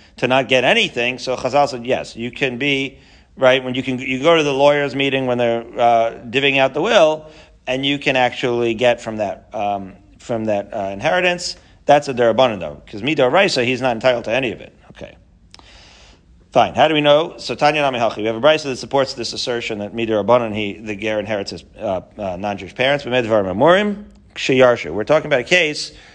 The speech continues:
where they were Yerush, aval kshenishtatfu aser, right? Where the brisa says that, let's say there was a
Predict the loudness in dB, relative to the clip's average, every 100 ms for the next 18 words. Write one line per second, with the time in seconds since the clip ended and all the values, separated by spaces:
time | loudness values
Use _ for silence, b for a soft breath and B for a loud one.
0 | B 0 4 6 4 0 0 2 2 4
1 | 4 2 -2 -4 -6 -6 -6 -6 -6 -2
2 | 0 0 0 -4 0 -2 -2 -12 -14 -10
3 | -10 -8 -8 0 0 0 -4 4 4 4
4 | -4 -18 b b b 2 4 2 2 0
5 | 0 -4 -4 -4